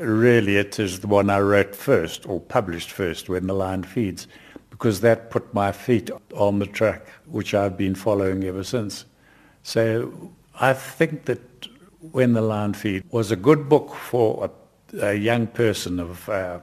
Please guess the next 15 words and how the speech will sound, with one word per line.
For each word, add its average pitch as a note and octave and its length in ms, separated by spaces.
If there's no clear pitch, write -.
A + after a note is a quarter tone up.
thirty A2+ 360
years F#2+ 340
or F2+ 120
twenty-nine G#2 600
years G2+ 300
of F2+ 180
age, G2+ 420
and A2 380
it, - 280
um, A2 340
made A2 240
people A2 280
take - 280
me F#2+ 100
seriously. F#2 680